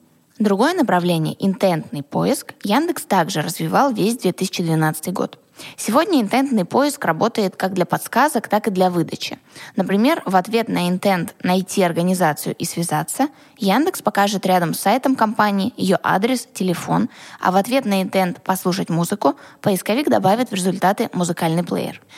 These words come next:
Главное событие года для своего поиска Яндекс отложил на самый конец года, на декабрь и на очень красивую дату.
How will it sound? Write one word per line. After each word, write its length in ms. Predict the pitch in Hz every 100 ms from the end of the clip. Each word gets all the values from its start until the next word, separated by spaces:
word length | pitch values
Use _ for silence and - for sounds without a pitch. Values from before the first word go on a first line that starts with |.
| - -
Главное 400 | 202 320 359 269
событие 380 | 214 240 214
года 280 | 180 254 285
для 160 | 185 185
своего 260 | 190 185
поиска 400 | 170 240 311 -
Яндекс 380 | 180 185 247 240
отложил 460 | - 185 170 180 233
на 200 | 185 185
самый 300 | 180 185 180
конец 300 | 175 180 190
года, 320 | 180 - - - - -
на 180 | 202 196
декабрь 560 | 170 170 208 285 311 - -
и 80 | 208
на 160 | 190
очень 240 | 190 226 190
красивую 420 | 170 165 185 190
дату. 380 | 165 156 -